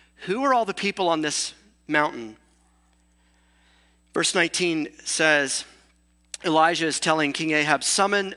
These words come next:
the people from all over Israel to meet me on Mount Carmel," which is in northern Israel, "and bring the four hundred and fifty prophets of Baal and the four hundred prophets of Asherah."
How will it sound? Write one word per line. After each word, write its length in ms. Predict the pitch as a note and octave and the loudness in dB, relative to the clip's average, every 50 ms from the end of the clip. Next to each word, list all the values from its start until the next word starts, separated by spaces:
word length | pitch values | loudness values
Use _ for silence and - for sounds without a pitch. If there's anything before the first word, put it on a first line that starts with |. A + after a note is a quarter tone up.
| - | -8
the 140 | - D#3 D#3+ | -6 -6 -4
people 360 | - - G3 F#3+ - F#3+ F#3 | -2 -2 -4 -2 -2 -2 -4
from 260 | F3 - F#3 D#3+ D#3 - _ | -2 -2 -4 -4 -4 -4 _
all 320 | - E3 F3 F#3 G3+ A3 A#3 | 0 2 2 4 2 2 0
over 220 | A#3 G#3+ A#3+ A#3 | 0 0 0 0
Israel 440 | A3 G#3 G3+ F#3 F3+ F3+ F3 E3+ D#3 | 0 0 -2 0 0 0 0 0 0
to 120 | - - F3 | -2 -4 -4
meet 240 | E3+ F3 F#3+ G#3 G#3 | -2 -2 -2 -2 -2
me 100 | G3 F#3+ | -2 0
on 200 | F3+ E3+ E3+ F3 | 0 0 2 2
Mount 200 | E3 E3 E3 - | 2 2 0 0
Carmel," 480 | - E3+ D#3+ D3+ D3 B2+ B2 B2+ C3+ - _ _ _ _ _ _ _ _ _ _ _ _ _ _ _ _ _ | 0 0 2 2 0 -2 -4 -8 -12 -16 _ _ _ _ _ _ _ _ _ _ _ _ _ _ _ _ _
which 200 | - D#3+ - F3+ | -4 -4 -2 -2
is 100 | D#3 E3+ | -2 -2
in 100 | E3 E3 | -2 0
northern 340 | D#3 D#3 D#3 D#3+ E3+ D#3 C#3+ | 0 -2 -2 0 0 -2 -2
Israel, 420 | C3+ A#2+ C3 B2+ B2+ B2+ C3 C#3+ - _ _ _ _ _ - - - - _ - - _ _ _ _ _ _ _ _ _ - | -2 -2 -4 -6 -6 -6 -8 -12 -18 _ _ _ _ _ -20 -20 -20 -20 _ -20 -20 _ _ _ _ _ _ _ _ _ 0
"and 160 | F3+ E3+ E3+ | 0 0 0
bring 340 | D3 D3+ D#3+ F#3 G3+ A3+ A#3+ | 0 0 2 2 2 2 0
the 60 | F#3+ | -2
four 340 | E3+ - - - G3+ A3 A3+ | -4 -4 -4 -2 0 0 2
hundred 240 | A3+ A#3+ A3+ A#3 A3 | 0 0 0 -2 -4
and 100 | A3+ - | -4 -4
fifty 280 | - G#3+ G3 - A3 G3 | -4 -4 -4 -4 -6 -8
prophets 460 | - - F#3+ F#3 F#3 - G3 - - | -2 2 2 2 2 0 -2 -4 -4
of 220 | G3+ F3 - C#3+ | -6 -6 -6 -4
Baal 360 | - D#3+ D#3 D3+ D#3 D#3+ F3 - | -2 0 2 2 2 0 0 -2
and 260 | - D#3+ D#3+ E3 D#3 - - - | -2 -4 -2 -4 -4 -6 -8 -6
the 80 | - D3+ | -6 -6
four 340 | - - - F#3 F#3+ G#3 G3 | -6 -6 -4 -2 -2 0 0
hundred 400 | G3 F#3+ F#3 F#3 F3+ - - - | 0 0 0 -2 -2 -4 -10 -6
prophets 540 | - F3+ D#3+ E3 - - E3 - - - - - | 0 0 0 0 0 -2 -4 -4 -4 -6 -6 -8
of 100 | D3 - - | -10 -4 2
Asherah." 500 | D#3+ D3+ D#3 D3+ - - B2 G#2+ D#2+ - | 2 4 4 2 0 -2 -4 -6 -8 -10